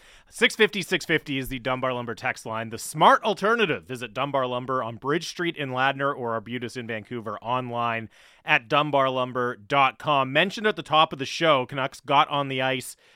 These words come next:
uh, at, to practice today in the New York area, and, uh, a real kind of good news, bad news situation, I think, for a lot of Canucks fans, seeing these new look lines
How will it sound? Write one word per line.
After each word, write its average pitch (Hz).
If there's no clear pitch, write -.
uh, 131
at, 127
to 151
practice 170
today 117
in 123
the 117
New 120
York 117
area, 135
and, 143
uh, 139
a 143
real 254
kind 208
of 151
good 214
news, 226
bad 165
news 131
situation, 127
I 123
think, 180
for 170
a 160
lot 147
of -
Canucks 135
fans, 120
seeing 180
these 165
new 165
look 175
lines 135